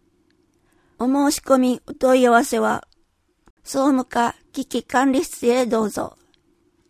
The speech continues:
農業用ため池などでの水難事故防止にご協力を。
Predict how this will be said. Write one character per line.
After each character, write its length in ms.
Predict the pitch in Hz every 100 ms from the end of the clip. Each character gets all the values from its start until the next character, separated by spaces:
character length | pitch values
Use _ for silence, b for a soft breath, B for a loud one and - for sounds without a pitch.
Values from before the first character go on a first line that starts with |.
| _ _ _ _ _ _ _ _ _ _ _ _ _ _ _ _ _ -
農 200 | 277 285
業 220 | 285 269
用 180 | 277 269
た 200 | 262 262
め 160 | 262
池 200 | 262 254
な 120 | 226 220
ど 120 | 220
で 140 | 240
の 180 | 226 254
水 260 | - 262 269
難 260 | 269 262 247
事 120 | 262
故 160 | 247
防 180 | 226 240
止 180 | 233 233
に 180 | 226 -
ご 160 | 247
協 240 | - 262 254
力 380 | 240 - 240 254
を。 180 | 294